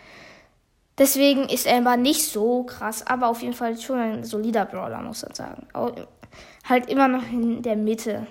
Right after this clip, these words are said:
so, Platzierung. <clears throat> Amber ist halt so ein Brawler, der bleibt für immer in der Mitte.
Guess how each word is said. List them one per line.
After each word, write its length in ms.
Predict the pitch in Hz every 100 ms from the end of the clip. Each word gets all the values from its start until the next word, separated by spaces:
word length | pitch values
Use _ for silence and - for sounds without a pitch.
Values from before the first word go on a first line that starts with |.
| - _ -
so, 320 | - 220 226 - - _
Platzierung. 520 | - 233 - 233 220 - - 285
<clears throat> 340 | 311 - 302 294
Amber 220 | 302 285
ist 140 | 277
halt 100 | 254
so 80 | 254
ein 140 | 247
Brawler, 320 | 240 247 262 247
der 80 |
bleibt 280 | 233 247 240
für 140 | - 240
immer 340 | 247 240 233
in 120 | 226
der 100 | 226
Mitte. 420 | 226 233 233 254